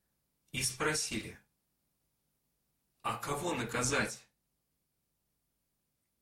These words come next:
«Её»,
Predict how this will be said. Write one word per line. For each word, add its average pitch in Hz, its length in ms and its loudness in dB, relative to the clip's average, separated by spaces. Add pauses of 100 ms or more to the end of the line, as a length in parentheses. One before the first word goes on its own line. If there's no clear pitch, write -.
(2000)
«Её», 90 840 2